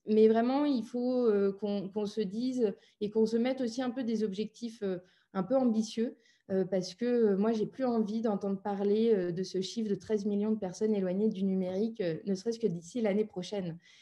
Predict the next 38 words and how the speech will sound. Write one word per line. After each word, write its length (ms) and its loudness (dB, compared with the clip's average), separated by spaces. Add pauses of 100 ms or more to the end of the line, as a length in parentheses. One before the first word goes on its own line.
(140)
J'ai 100 -2
envie 200 0
que 120 0
ce 160 -2
chiffre, 380 -4
il 80 0
diminue. 560 2 (340)
Euh, 320 2
et, 500 2
et 60 2
donc, 320 -2
euh, 80 2
là-dessus, 460 0
euh, 120 4
c'est 160 -2
important 480 -2
de, 120 0
euh, 360 2 (280)
voilà, 200 6
de 140 2
réfléchir 600 0
à 60 -2
comment 800 -2
on, 380 -2 (360)
on, 540 -4
on 160 4
agit, 720 2
euh, 200 2
quel 200 0
est 180 6
notre 300 0
impact. 360 -4 (140)
Et 120 -4
puis, 360 -4
euh, 60 0
bah, 160 -2
si, 360 -2
euh, 100 2